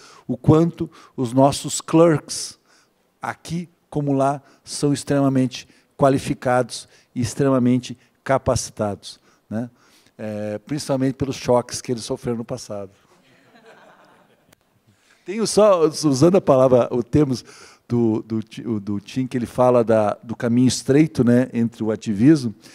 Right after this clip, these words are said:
eu me lembro uma, uma, uma pequena, só pra encerrar, uma pequena referência que o Inocêncio Martins, eh, fez uma vez pra mim, dizendo que ativismo é o teste do pastel.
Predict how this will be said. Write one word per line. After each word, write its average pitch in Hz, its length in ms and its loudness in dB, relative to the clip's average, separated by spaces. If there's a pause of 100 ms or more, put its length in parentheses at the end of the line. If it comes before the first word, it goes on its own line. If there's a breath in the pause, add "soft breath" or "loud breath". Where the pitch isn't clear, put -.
(280 loud breath)
eu 117 100 -4
me 127 100 0
lembro 139 240 4
uma, 143 280 2
uma, 123 560 -2
uma 113 280 -4
pequena, 139 360 -10
só - 120 -10
pra 156 120 -6
encerrar, 139 200 2
uma 135 60 4
pequena 151 240 -2
referência 147 480 0
que - 60 -6
o 147 40 -2
Inocêncio 139 480 -2
Martins, 127 500 -2 (440 soft breath)
eh, 98 500 -2
fez - 540 0 (360 soft breath)
uma 123 220 0
vez 117 220 0
pra 120 160 -4
mim, 127 180 -2
dizendo 135 480 -4
que 131 240 -6 (360 loud breath)
ativismo 135 920 -2 (200 soft breath)
é 135 80 0
o 139 60 2
teste 151 360 0
do - 100 -8
pastel. 117 600 -6